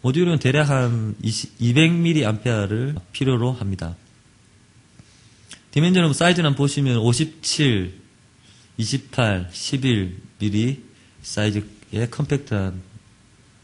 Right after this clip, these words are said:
크기고요. 블락도는 보시면은 아주 심플합니다. 보시면 내부, 내부에 주요 칩이 두 개입니다. 암코어 하나, 그리고 더블유 오삼공공.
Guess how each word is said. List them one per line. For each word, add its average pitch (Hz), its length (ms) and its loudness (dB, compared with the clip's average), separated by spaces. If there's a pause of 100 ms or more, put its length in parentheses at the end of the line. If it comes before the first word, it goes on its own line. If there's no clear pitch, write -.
(160)
크기고요. 90 520 -6 (1000)
블락도는 185 420 2
보시면은 143 960 0 (100)
아주 120 200 -2
심플합니다. 104 640 -2 (180)
보시면 120 500 0
내부, 127 400 0
내부에 135 680 2
주요 165 180 4
칩이 147 240 0
두 127 100 -4
개입니다. 101 600 0
암코어 139 360 2
하나, 113 420 0 (840)
그리고 110 500 0
더블유 139 640 2 (120)
오삼공공. 110 840 0